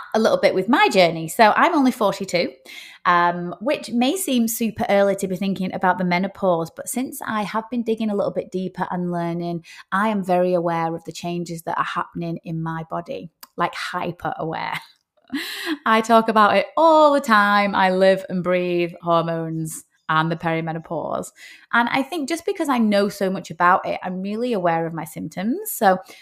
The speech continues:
for me personally, I've always been really lucky with my cycle. My family have got such a bad history with endo, um, and, you know, my mum had a hysterectomy, like I just mentioned earlier.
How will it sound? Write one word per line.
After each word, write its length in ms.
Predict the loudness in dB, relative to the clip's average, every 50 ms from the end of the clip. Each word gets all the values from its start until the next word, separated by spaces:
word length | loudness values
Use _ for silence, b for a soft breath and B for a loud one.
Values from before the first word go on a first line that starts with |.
| B B
for 120 | -6 -4 -2
me 180 | -2 -2 -4
personally, 480 | -6 -2 2 2 2 2 2 -2 -2 0
I've 100 | 0 2
always 200 | 4 4 2 2
been 200 | 2 2 2 2
really 400 | 2 4 4 4 4 4 2 0
lucky 460 | -2 -2 -2 -4 -4 -4 -4 -2 -2
with 160 | -2 -2 -4 -4
my 160 | -4 -6 -6
cycle. 600 | -6 -6 -4 -4 -6 -6 -4 -2 -2 -2 -2 -2
My 180 | -2 -2 -2 -2
family 460 | -2 -2 -2 0 0 0 -2 -4 -4
have 200 | -6 -8 -8 -6
got 200 | -4 -4 -4 -6
such 260 | -8 -10 -10 -10 -8
a 60 | -6
bad 180 | -4 -4 -4 -4
history 560 | -6 -10 -12 -12 -12 -12 -8 -8 -6 -6 -6 -4
with 360 | -2 0 0 0 -2 -2 -6 B B B B B B B B
endo, 840 | -2 -2 0 0 0 0 0 0 2 0 0 0 0 -2 -2 -4 b b b b b -10 -6
um, 600 | -6 -4 -4 -4 -4 -4 -6 -6 -6 -8 -10 -10 _ -6
and, 580 | -4 -4 -2 -4 -4 -4 -4 -6 -6 -8 -6 -6
you 80 | -6
know, 100 | -6 -4
my 120 | -4 -4 -4
mum 180 | -4 -4 -4
had 140 | -4 -6 -6
a 40 | -4
hysterectomy, 520 | -6 -6 -6 -4 -6 -6 -4 -4 -4 -2
like 200 | -2 -2 -4 -4
I 40 | -6
just 220 | -8 -8 -8 -6
mentioned 360 | -6 -6 -6 -8 -10 -12 -6 0
earlier. 600 | 2 2 2 2 2 0 2 2 4 4 4 4